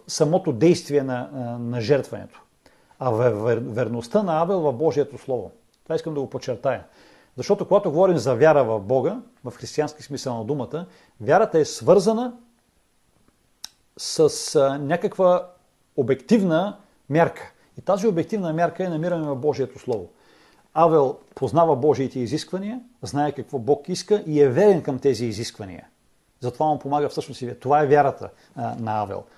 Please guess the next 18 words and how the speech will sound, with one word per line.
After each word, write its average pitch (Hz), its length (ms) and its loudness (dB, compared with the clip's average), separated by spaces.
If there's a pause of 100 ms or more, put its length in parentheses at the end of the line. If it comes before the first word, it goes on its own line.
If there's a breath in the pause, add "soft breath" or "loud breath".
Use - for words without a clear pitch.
Той 131 160 -2
знае 139 280 -2
кой 175 200 -2
е - 20 -2
Бог 185 380 -10 (720)
и - 80 -8
съответно 170 720 -6 (320 soft breath)
отдава 156 320 0
живота 135 340 -2
си 165 120 -10
да 139 60 -4
го 127 120 -2
живее 156 260 0
така, 160 200 -6
как-, - 320 -10
както 151 260 -6
Бог 156 200 -6
очаква 139 440 -6